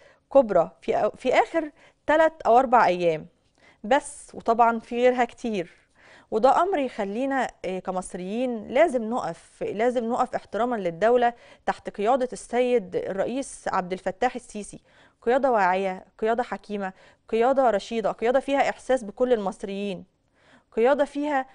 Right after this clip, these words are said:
آه، نوع من أنواع، آه، الإحساس بالآخر. آه، احنا بنحس في نفس الوقت إن الرئيس أب لكل، لكل بنت، لكل ولد، لكل شاب، أخ لكل سيدة، أخ لكل امرأة،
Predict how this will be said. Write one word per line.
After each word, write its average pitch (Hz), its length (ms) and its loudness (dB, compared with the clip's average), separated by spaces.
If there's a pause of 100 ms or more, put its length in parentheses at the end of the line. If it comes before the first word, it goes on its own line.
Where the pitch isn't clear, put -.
(260)
آه، 202 180 -4
نوع 262 220 0
من 254 160 -2
أنواع، 247 540 -2
آه، - 400 -10
الإحساس - 520 -4
بالآخر. 220 600 2 (320)
آه، 214 280 -2
احنا 233 580 -4
بنحس 233 560 -4
في 240 140 -6
نفس 254 220 -6
الوقت 247 400 -2
إن 214 220 -4
الرئيس 220 800 -2 (340)
أب 226 240 2
لكل، 214 720 0
لكل 240 380 0
بنت، 202 540 -4
لكل 202 540 -2
ولد، 220 340 2
لكل 294 320 -4
شاب، 226 300 -2 (380)
أخ - 340 -2
لكل 240 400 -2
سيدة، 214 600 0
أخ - 200 -4
لكل 226 280 -4
امرأة، 214 340 -2